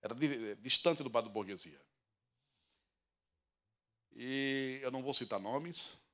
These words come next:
a gente tem que respeitar as pessoas também, mas, é, colegas de lá da Faculdade de Direito viram a mim e a Elias sentado ali naquele barzinho e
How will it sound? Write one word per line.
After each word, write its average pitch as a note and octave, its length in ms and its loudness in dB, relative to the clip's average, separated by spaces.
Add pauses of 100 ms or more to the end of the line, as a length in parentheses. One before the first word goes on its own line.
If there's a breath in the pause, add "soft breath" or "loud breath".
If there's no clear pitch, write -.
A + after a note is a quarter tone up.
a - 60 -20
gente F2 100 -20
tem F#2+ 120 -12
que F2 120 -18
respeitar F2+ 400 -4
as E2 120 -2
pessoas F2+ 500 -4
também, A#2+ 420 -6
mas, B2 1300 -6 (600)
é, G#2+ 960 -6 (300)
colegas C3 540 2
de A2+ 80 -8
lá G#2 120 2
da G2 140 -2
Faculdade A2+ 720 0
de G#2+ 100 -10
Direito F#2 420 -18 (920)
viram G#2 600 2
a G2+ 120 6
mim D3 320 0
e A2+ 100 2
a G2+ 140 4
Elias G2 400 0
sentado G#2+ 760 2 (220)
ali F#2 260 -8
naquele F#2+ 380 -6
barzinho G#2+ 800 0 (1040)
e A2+ 400 -6